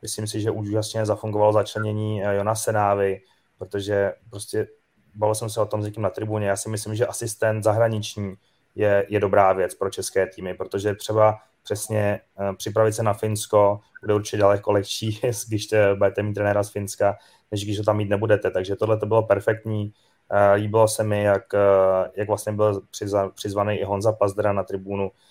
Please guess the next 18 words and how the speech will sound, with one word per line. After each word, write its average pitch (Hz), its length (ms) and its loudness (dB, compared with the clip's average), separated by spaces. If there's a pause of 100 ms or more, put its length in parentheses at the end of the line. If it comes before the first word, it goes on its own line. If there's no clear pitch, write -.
(240)
eh, 101 160 2
který 107 180 0
pomáhal, 101 440 4
že 101 100 0
jo, 101 80 4
týmu 101 260 -4
zase 101 220 -2
z - 80 -8
té 101 160 2
perspektivy, 101 840 0 (400)
eh, 101 80 -2
na 98 100 0
vysílačce 101 680 2
a, 92 140 -2
a 92 120 0
tak, 107 280 4
takže 107 240 0 (100)
to 107 80 -4